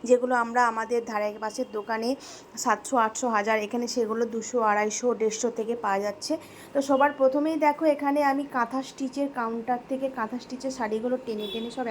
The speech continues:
একটা একটা করে বের করছি আর কালারগুলো দেখছি। তো আমার ইচ্ছা ছিল প্রথম থেকেই যে কাঁথা স্টিচের শাড়ি নেব, তো সেই জন্যই সবার প্রথমে এসে, উম, কাঁথা স্টিচ শাড়ি দিচ্ছি। আর এই যে দেখো, কালারগুলো সব গায়ের মধ্যে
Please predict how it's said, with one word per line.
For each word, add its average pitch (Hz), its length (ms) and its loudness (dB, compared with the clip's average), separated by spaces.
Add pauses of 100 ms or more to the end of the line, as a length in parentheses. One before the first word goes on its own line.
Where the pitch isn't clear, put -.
একটা - 220 -10
একটা 233 200 -8
করে 240 140 -2 (100)
বের 214 180 2 (100)
করছি 311 340 0 (460)
আর 247 160 2
কালারগুলো 233 400 4 (120)
দেখছি। 247 260 -2
তো 302 100 0
আমার 269 200 0
ইচ্ছা 277 280 -2
ছিল 302 100 -4 (140)
প্রথম 277 200 0 (100)
থেকেই 285 260 -4
যে 285 120 0
কাঁথা 240 240 0
স্টিচের 277 340 -4
শাড়ি 254 220 -2 (120)
নেব, 254 180 4 (520)
তো 294 60 0 (100)
সেই 269 180 2
জন্যই 277 280 2
সবার 262 280 4
প্রথমে 285 320 2 (100)
এসে, 302 200 0 (480)
উম, 269 200 2
কাঁথা 254 260 4
স্টিচ - 240 -8
শাড়ি 254 220 2
দিচ্ছি। 277 220 -2
আর 269 100 8
এই 262 80 -2
যে 262 120 6
দেখো, 262 140 0 (120)
কালারগুলো 240 420 4 (120)
সব 247 80 -6 (120)
গায়ের 208 320 0
মধ্যে - 260 2